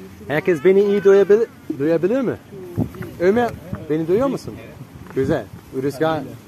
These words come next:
arkamdan geliyor, değil mi? İnsanlar neden heykel yapar?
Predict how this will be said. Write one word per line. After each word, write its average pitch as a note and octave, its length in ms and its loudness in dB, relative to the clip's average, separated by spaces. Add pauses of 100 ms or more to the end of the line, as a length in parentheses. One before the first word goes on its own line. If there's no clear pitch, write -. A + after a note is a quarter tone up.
(360)
arkamdan C3 460 -4
geliyor, G#2+ 300 -4
değil C3 120 -2
mi? A#2+ 120 -4 (1200)
İnsanlar G3 540 0 (100)
neden F#3+ 380 4 (340)
heykel F#3+ 420 4
yapar? C#3+ 400 2